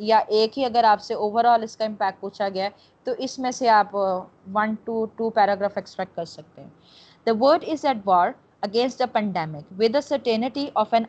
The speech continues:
uncertain future. Thousands of people have already perished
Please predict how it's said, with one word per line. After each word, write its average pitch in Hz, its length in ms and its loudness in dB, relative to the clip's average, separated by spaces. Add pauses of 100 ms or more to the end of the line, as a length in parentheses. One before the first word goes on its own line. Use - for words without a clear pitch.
uncertain 214 580 -2 (100)
future. 160 340 -10 (420)
Thousands 262 380 2
of 339 180 -2
people 277 380 -4
have 254 140 2 (120)
already 220 480 -2
perished 185 360 0